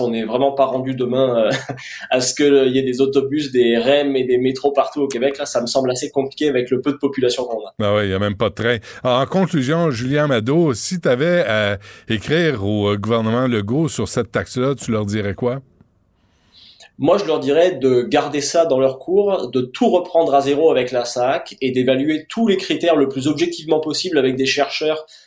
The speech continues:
Speaker 1: qui sont des gens dont c'est le métier de, de comprendre quels sont les enjeux et comment les régler au mieux, parce qu'on a plein de gens intelligents qui travaillent sur ces questions-là.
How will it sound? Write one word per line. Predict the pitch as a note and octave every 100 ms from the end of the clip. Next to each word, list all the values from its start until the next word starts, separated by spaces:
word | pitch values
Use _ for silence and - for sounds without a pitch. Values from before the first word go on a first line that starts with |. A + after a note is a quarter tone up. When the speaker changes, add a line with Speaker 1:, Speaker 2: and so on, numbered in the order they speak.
| _
Speaker 1:
qui | C3+
sont | B2 C#3
des | C#3
gens | D#3+
dont | C3+
c'est | C3+
le | C3+ B2+
métier | D3 D3+ F#3
de, | D#3 B2 A2
de | - A#2+
comprendre | D3 D3 E3 D#3+
quels | C3 D3
sont | - E3+
les | C#3 B2+
enjeux | C3 C3+ D#3+ D#3 -
et | B2 B2
comment | D#3 E3
les | E3
régler | C3 C3 C3+
au | C3+
mieux, | B2 C3+ G3
parce | C#3
qu'on | C#3
a | A#2
plein | E3 G3+
de |
gens | E3 F3
intelligents | E3 C#3 B2+ D3+
qui | D3+
travaillent | - C3
sur | C3+ B2
ces | B2
questions-là. | B2 A#2+ A#2 A2+ D3+